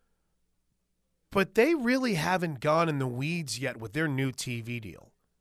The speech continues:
And that's now splitting it. What, what do they have? F-, sixteen teams now that are gonna be in that league? And, you know, you're splitting that pie for those teams that were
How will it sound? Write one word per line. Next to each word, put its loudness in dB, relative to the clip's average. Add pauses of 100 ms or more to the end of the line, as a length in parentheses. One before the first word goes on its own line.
(440)
And -2
that's 2
now 6
splitting 2
it. 4
What, 4
what -4
do 0
they -2
have? -4
F-, -14
sixteen -8
teams -4
now 6
that 2
are 2
gonna 2
be 0
in 0
that 2
league? -2 (880)
And, 4 (880)
you 0
know, 8
you're 4
splitting 2
that 2
pie 4 (500)
for 6
those 6
teams 0
that 4
were 4